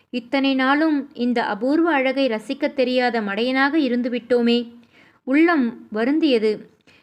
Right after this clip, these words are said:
"என்னவோ பேசணும்னு சொன்னீங்க?" மாதங்கி அவனை நிமிர்ந்து பார்த்தபடி கேட்டாள். "இந்த நீல நிற சேலை உனக்கு ரொம்ப அழகா பொருத்தமா இருக்கு." மென்று விழுங்கியபடி முடிப்பதற்குள்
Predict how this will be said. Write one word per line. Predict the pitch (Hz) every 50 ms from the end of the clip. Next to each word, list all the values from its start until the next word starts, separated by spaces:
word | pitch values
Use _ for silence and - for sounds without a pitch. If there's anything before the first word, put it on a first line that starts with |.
| _ _ _
"என்னவோ | 233 233 233 254 254 254 285 311 330 330 311 294 294 - -
பேசணும்னு | 254 254 285 311 320 370 359 359 359 349 349
சொன்னீங்க?" | 330 330 285 262 262 262 262 254 269 294 294 - - - _ _ _ _ _ _ _ _ _
மாதங்கி | 226 233 247 277 277 339 330 285 269 262 240 226 -
அவனை | - - 220 220 240 240 233
நிமிர்ந்து | 220 214 220 233 254 269 277 277 330 330
பார்த்தபடி | 294 247 240 226 - 254 220 233 233 247 226
கேட்டாள். | - 208 214 214 - 220 214 208 208 208 208 - - _ _ _ _ _ - - - _ _ _
"இந்த | 240 247 247 233 240 233 226 220 214 208 214 -
நீல | - 202 226 262 294 339
நிற | 320 311 285 262
சேலை | 247 - - 226 233 233 240 240 233 220 - -
உனக்கு | - 208 208 208 - 214
ரொம்ப | 196 196 226 247 269 330
அழகா | 277 - - 208 202 220 240 233 269 277 269 254 240 233 - - -
பொருத்தமா | 214 214 240 233 - 294 277 294 294
இருக்கு." | 262 226 226 226 - 233 226 - - - _ _ _ _ _ _ _ _ _ _
மென்று | 240 262 294 349 359 415
விழுங்கியபடி | 320 311 269 285 285 269 294 285 233 269 277 277 277
முடிப்பதற்குள் | 254 240 233 262 254 269 262 233 254 254 254 - 247 240 240 254 262